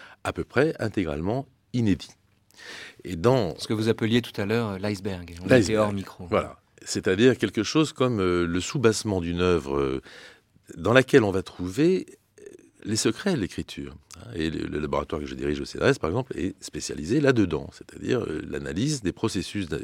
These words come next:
Speaker 1: d'invention, d'écriture. Alors, ce qui a été, euh, proposé, euh, par Rouen, euh, à travers ce site, c'est, euh, une première expérience qu'il faut saluer de, de, de publication,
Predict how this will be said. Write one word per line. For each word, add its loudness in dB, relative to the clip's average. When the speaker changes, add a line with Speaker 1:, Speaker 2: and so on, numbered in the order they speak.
Speaker 1:
d'invention, -4
d'écriture. -6
Alors, 2
ce -8
qui 2
a 8
été, 2
euh, -6
proposé, 0
euh, -2
par -2
Rouen, -2
euh, -10
à -12
travers -2
ce -8
site, -6
c'est, 0
euh, -6
une -6
première 4
expérience 0
qu'il -4
faut -6
saluer 0
de, 0
de, -16
de -20
publication, -2